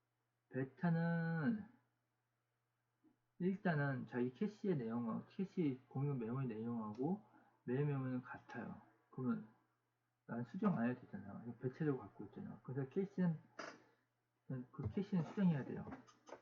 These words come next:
그래서 수정과 베타의 차이점은, 수정은 메인 메모리 잘라갖고 아예 날려야 돼요. 필요 없는 거예요.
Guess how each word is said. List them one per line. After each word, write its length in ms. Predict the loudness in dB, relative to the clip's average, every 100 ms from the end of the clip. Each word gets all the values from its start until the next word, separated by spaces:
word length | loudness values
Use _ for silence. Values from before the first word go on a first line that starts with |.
| -20 _ _ _ _ _ _ _ _
그래서 200 | -4 -4 -2
수정과 400 | 4 6 8 6
베타의 360 | 0 -2 -2 -2 _ _ _
차이점은, 680 | 0 0 2 -2 2 2 0 _ _ _ _ _ _ _ _ _
수정은 840 | -2 4 8 8 8 8 8 6 4 -2 -10 -4
메인 280 | 2 4
메모리 280 | 4 4 0
잘라갖고 520 | 0 0 0 -2 -4
아예 180 | -6 -6
날려야 360 | -6 -6 -4 -4
돼요. 220 | -6 -12 -14 _ _ _ _ _ _ _ _ _ _ _ _ _ _
필요 260 | -4 -2
없는 200 | -2 -4
거예요. 160 | -10 -10